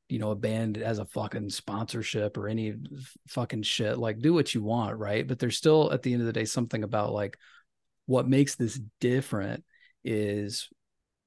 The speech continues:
the way that a kid who was already feeling alienated,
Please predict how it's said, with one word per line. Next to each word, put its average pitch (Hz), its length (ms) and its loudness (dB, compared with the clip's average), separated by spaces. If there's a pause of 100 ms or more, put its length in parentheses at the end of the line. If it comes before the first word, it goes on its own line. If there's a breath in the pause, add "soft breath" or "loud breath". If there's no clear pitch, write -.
(1000)
the 127 160 2
way 120 400 4
that 107 400 0 (1200)
a - 80 -6
kid 123 340 2
who 123 120 -2
was 113 140 0
already 120 340 2
feeling 110 500 0
alienated, 117 880 0